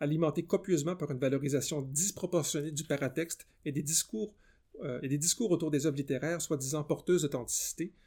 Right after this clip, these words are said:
l'authenticité refuge profite grandement de la mise en marché des récits de soi, catégorie infiniment plus riche et complexe que les discours communs laissent entendre.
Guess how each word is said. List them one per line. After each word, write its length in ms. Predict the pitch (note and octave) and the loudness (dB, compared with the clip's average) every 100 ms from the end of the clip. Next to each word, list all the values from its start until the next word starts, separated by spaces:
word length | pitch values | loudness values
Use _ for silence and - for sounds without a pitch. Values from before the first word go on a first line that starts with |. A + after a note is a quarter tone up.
| _ _ - | _ _ 2
l'authenticité 600 | D#3+ E3+ D#3 - - E3+ | 4 6 2 0 0 2
refuge 480 | C#3+ - G3 G3 - | 2 -2 -4 -4 -8
profite 460 | - D#3 - G#3 | -8 -2 0 0
grandement 460 | D#3 E3 F3 F3 G3 | 0 0 2 0 0
de 120 | C#3+ | -2
la 100 | B2+ | 0
mise 200 | C#3+ E3+ | -2 0
en 40 | D3 | -2
marché 340 | C3 - E3 | -2 -2 -2
des 100 | C#3+ | -2
récits 260 | C3+ B2 C#3 | -2 -4 -2
de 40 | |
soi, 320 | - B2+ - - - _ _ - | -2 -2 -6 -8 -20 _ _ -2
catégorie 500 | E3 E3 D#3 E3 D#3 | 0 4 2 2 -4
infiniment 440 | - F#3+ F3+ F3+ | -2 0 2 0
plus 160 | F3+ D#3 | 0 0
riche 180 | F3+ | 0
et 60 | D3+ | -2
complexe 440 | D3 C#3 F3+ F3+ | -2 -2 -4 -4
que 80 | - | -2
les 120 | C3+ | -2
discours 360 | C3 C3+ F#3 F3+ | -2 -2 0 0
communs 240 | D#3 D#3 | 0 0
laissent 180 | D3 B2 | 0 -2
entendre. 460 | A2 A#2+ G2+ A2 | -6 -10 -12 -14